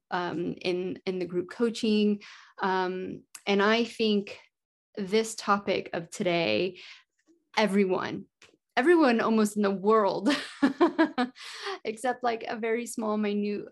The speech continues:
um, amount of people who maybe got brought up in a, a very amazing way, and probably in a way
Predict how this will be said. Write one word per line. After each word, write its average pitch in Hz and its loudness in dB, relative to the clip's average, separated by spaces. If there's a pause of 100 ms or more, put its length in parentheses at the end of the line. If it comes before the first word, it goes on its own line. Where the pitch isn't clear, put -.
um, 202 -2
amount 202 -4
of 196 -8
people 196 -4
who 190 2 (320)
maybe 196 -2
got - -4
brought 190 0
up 180 -2
in 190 -4
a, 175 -6 (260)
a 196 -2
very 190 0
amazing 185 -2
way, 214 0
and 185 -4
probably 202 0
in 190 -4
a 190 0
way 185 -6